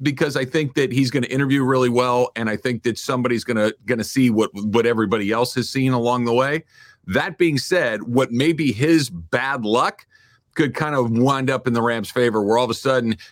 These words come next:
you have some continuity at D C. He's back for another season. Obviously, he did some really impressive work with a group of guys that was incredibly young, probably under-talented by N F L standards, and they still had a team that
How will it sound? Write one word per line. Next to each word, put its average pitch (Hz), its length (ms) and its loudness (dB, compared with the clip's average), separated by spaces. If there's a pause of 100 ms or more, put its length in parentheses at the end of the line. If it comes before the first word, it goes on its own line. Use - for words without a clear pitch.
you 95 60 0
have 123 200 -4
some 131 160 -2
continuity 127 640 0
at 110 100 -2
D 113 200 0
C. 92 360 0
He's 101 140 0
back 123 340 -4
for 127 140 0
another 117 320 -2
season. 95 540 -4
Obviously, 123 680 0 (280)
he 131 120 2
did 120 320 0
some 104 400 0
really 127 640 2
impressive 107 560 -2
work 113 360 2
with 107 100 -4
a 95 60 -4
group 107 260 0
of 104 80 -2
guys 117 440 -4
that 110 140 -2
was 104 140 -4
incredibly 127 640 -2
young, 107 380 -2
probably 123 560 -2
under-talented 117 800 -4
by 104 160 0
N 107 140 -4
F 110 100 -6
L 107 100 0
standards, 107 520 -2 (340)
and 117 160 -2
they 110 80 2
still 127 380 0
had 113 100 -4
a 95 60 -12
team 117 320 0
that 98 200 0